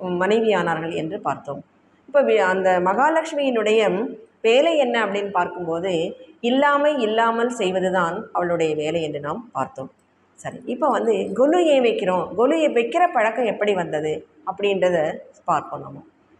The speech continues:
என்னன்னு பார்த்தா, ம், அதாவது தேவர்கள் எல்லாம், கடவுளர்கள் எல்லாம் என்ன செய்தார்கள்? துர்க்கைக்கு என்ன செய்தார்கள்? அவரவர்களுடைய ஆற்றலை,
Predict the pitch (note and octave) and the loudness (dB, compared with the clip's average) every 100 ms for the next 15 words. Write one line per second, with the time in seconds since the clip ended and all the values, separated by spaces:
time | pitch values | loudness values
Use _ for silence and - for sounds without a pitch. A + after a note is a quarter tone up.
0 | _ _ _ B3 C#4 C4 G3+ F#3+ F#3+ F3 | _ _ _ 0 2 2 0 0 -2 -2
1 | G#3 C4 - _ _ _ _ _ _ - | -6 -12 -20 _ _ _ _ _ _ -10
2 | F3 F#3 F3 F3 G3 G3 G3 G3+ C4 B3+ | -8 -6 -6 -4 0 2 2 2 4 4
3 | G#3+ G3 F#3 F3+ A3 C#4 D4+ C4+ A#3 G3+ | 4 2 0 2 4 4 4 2 0 0
4 | G#3+ F#3 E3+ C4 - _ - A#3+ C4+ D#4 | 0 0 -2 -8 -12 _ -6 0 2 4
5 | D4 A#3+ G#3+ F#3+ G#3 G#3 F#3+ A#3+ B3 F#3 | 2 2 2 0 0 0 0 0 0 2
6 | F3 F3 E3+ E3+ - - - _ G3+ B3 | 2 2 0 -2 -6 -14 -20 _ 0 2
7 | B3+ D4+ D4 A3 F#3 F#3+ - - - A3+ | 4 2 2 0 0 0 -4 -10 -6 -2
8 | E4 C#4+ A#3+ G#3 F#3+ F#3 G#3 C#4+ C#4 B3 | 2 2 4 2 2 2 4 4 4 2
9 | A3+ G#3+ G#3 F3+ F3 G#3 B3+ - A#3 G3+ | 2 0 2 2 4 2 2 0 2 2